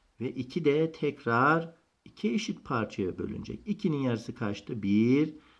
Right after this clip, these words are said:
Bu kuşumuz bir bir diye ötecek. Bu kuşumuz, kuşumuz da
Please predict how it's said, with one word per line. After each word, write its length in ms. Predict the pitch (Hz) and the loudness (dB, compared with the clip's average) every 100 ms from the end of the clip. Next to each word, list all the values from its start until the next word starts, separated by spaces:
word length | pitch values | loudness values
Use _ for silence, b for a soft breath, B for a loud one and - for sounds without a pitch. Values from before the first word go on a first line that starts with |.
| B _ | B _
Bu 60 | 196 | -4
kuşumuz 520 | 160 - 123 107 95 | -4 -2 -2 -2 0
bir 240 | 104 95 | 2 2
bir 200 | 101 127 | 2 0
diye 160 | 147 156 | 2 0
ötecek. 500 | 156 156 156 156 - B B B B - | 2 0 0 -2 -4 B B B B -8
Bu 100 | 170 | -4
kuşumuz, 580 | 135 - 104 98 95 - | -2 -2 -2 -2 -4 -14
kuşumuz 500 | - - 101 90 92 | -12 -6 -4 -4 -2
da 380 | 120 160 - | -2 -2 -8